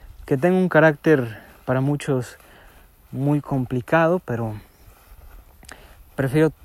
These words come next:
estar así o ser así a no tener ningún carácter y que los demás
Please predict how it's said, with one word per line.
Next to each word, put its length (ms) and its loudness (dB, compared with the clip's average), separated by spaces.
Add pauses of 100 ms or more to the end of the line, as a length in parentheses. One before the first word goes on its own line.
estar 560 0
así 340 -2
o 100 -2
ser 200 -4
así 420 -4 (960)
a 60 -8
no 120 -4
tener 280 -2
ningún 280 -2
carácter 520 -2
y 60 -8
que 140 -10
los 180 -8
demás 460 -4